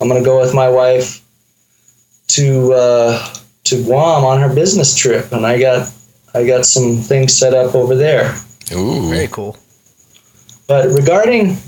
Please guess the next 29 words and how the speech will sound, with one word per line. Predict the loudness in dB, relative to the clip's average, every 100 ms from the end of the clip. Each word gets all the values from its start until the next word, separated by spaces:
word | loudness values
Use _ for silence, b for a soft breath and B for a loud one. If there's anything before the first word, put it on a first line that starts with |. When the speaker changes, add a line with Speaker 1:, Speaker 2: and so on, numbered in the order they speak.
| -6
Speaker 1:
regarding | 0 2 2 0
Eve, | -2 -2 -4 -6 -14 -10
okay, | -4 0 0
it | 2
all | 2 2 2
began | 0 0 0
with | 0 -2
Eve. | -4 -4 -6 -14 _ -6
It | -2
all | 0
began | 0 0 0
with | 0 0
Eve, | -2 -4 -8 b b _
and | 0 2
I | 2
know | 2 2 2
that | 2
there's | 2 0
verses | 0 0 2 0 0
that | 0
talk | 0 0 0
about | 0 2
how | 2 2 0 -2 -12 _
sin | -4 -4 -2 0
entered | 0 2 2
the | 2
world | 2 2 0
through | 0 2
Adam. | 2 2 0